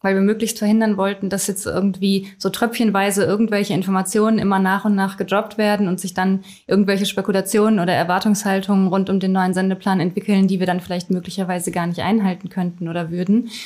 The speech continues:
Deswegen kriegt ihr jetzt auf einen Schlag kompakt präsentiert, was wir vorhaben, und am Montag geht's dann schon direkt los. Und wir können dann gucken,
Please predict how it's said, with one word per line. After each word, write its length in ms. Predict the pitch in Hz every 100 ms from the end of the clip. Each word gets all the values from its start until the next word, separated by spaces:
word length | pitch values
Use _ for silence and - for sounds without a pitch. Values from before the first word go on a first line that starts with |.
| -
Deswegen 300 | 202 196 196
kriegt 220 | 190 220 196
ihr 80 |
jetzt 200 | 208 226
auf 140 | 202 202
einen 240 | 190 202
Schlag 400 | 196 202 202 202 - _ _ -
kompakt 420 | 190 208 202 -
präsentiert, 480 | 214 185 180 214 196
was 140 | 190
wir 80 | 180
vorhaben, 480 | 208 214 220 220 196
und 140 | 175
am 80 | 180
Montag 340 | 185 202 202
geht's 200 | 190 190
dann 100 | 190
schon 160 | 190 185
direkt 280 | 180 180 180
los. 420 | 180 180 - _ _ _ _ _ _ _ - -
Und 180 | 196 190
wir 80 | 180
können 220 | 202 185
dann 100 | 175
gucken, 400 | 196 190 175